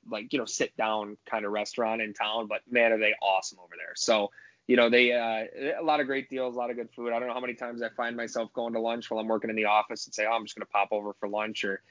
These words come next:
after a game. Um, you know, and they've been a staple of, in, in Isani since I've played. I used to go there after, uh, you know, we do a morning skate, and it's, "All right, we're going to grab a, a pregame meal over at, at Wintergreens," you know. Um,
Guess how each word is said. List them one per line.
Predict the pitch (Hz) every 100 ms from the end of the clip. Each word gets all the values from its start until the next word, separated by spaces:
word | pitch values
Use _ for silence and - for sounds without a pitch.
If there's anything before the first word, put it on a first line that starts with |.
| - -
after | 117 120 - 120
a | 113
game. | 110 107 113 123 _ _ _ -
Um, | 113 110 107 110 _ -
you | 127
know, | 117
and | 120
they've | 123
been | 131
a | 120
staple | - 107 117 131
of, | 123
in, | 120
in | 117 117 90 113
Isani | 110 104 113 120 113
since | 120 104
I've | 98 120 -
played. | 104 85
I | 95
used | 110 -
to |
go | 117 117
there | 117 113
after, | 110 - 117 113 110
uh, | 110 113
you | 110
know, | 110
we | 110
do | 113 113
a |
morning | 113 110 120 117
skate, | - 98
and | 80
it's, | 95
"All | 110
right, | 117
we're | 104
going | 110 110
to |
grab | 107 107 107
a, | 104 101 _ _ -
a | 107
pregame | 127 123 113 110
meal | 113 120
over | 113 110 107
at, | 107
at | 104 104 - 104
Wintergreens," | 107 113 110 92 92 95 -
you | 101
know. | 95 104 101
Um, | 101 98 95